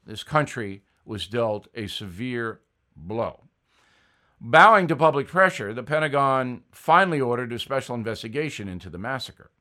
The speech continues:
The inquiry released its report in March nineteen seventy and recommended that twenty-eight American officers be charged for their involvement in covering up the massacre.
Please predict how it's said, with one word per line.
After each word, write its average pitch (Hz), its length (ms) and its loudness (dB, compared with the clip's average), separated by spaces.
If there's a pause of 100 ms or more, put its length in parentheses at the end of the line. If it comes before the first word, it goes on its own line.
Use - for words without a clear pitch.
(580)
The 127 140 -2
inquiry 170 360 2
released 135 380 0
its 117 160 -10
report 127 560 -4
in 110 140 -8
March 131 400 0
nineteen 104 360 -8
seventy 120 500 -8 (840)
and 120 120 0
recommended 143 500 4
that 104 120 -6
twenty-eight 160 680 -4
American 135 440 -2
officers 117 540 -4
be 117 140 -12
charged 135 480 0
for 120 200 -8
their 117 160 -4
involvement 120 520 0
in 117 100 -6
covering 123 400 2
up 139 180 4
the 131 60 -8
massacre. 143 600 -4